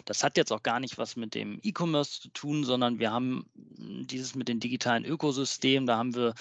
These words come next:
eine Vielzahl von verschiedenen Branchen, äh, die sich darüber erstrecken. Und, ähm, man konnte es vielleicht so klassisch so ein bisschen, ähm,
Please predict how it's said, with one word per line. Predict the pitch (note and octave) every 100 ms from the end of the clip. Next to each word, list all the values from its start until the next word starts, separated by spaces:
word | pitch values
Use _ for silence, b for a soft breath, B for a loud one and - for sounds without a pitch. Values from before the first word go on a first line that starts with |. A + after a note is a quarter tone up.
| B B -
eine |
Vielzahl | A2+ - D3+ D#3+ D#3 D3+ - - - A#2+ A#2 A#2+ A#2+
von | - A#2 A2+
verschiedenen | A2+ A2+ - C3+ C3 A#2+ A2
Branchen, | A2 A2+ C3+ D3 C3+ C3+ B B B
äh, | - A#2
die | A#2
sich | A#2+ B2+
darüber | A#2 A2+ B2 A#2+
erstrecken. | D2+ A2 - - A#2+ - C#3 B B B
Und, | - A#2 A#2 A#2 A2
ähm, | A#2 A#2+ A#2 - - -
man | - - G2 F2+ - C#3+ B2 A#2+
konnte | - D3+ E3+ D#3
es |
vielleicht | - C3 C3 C3
so | -
klassisch | - - B2 C#3+ D3 C3 -
so | A#2+
ein |
bisschen, | B2+ D3+ - C3+ C3 B2
ähm, | F2 A#2 B2 A2+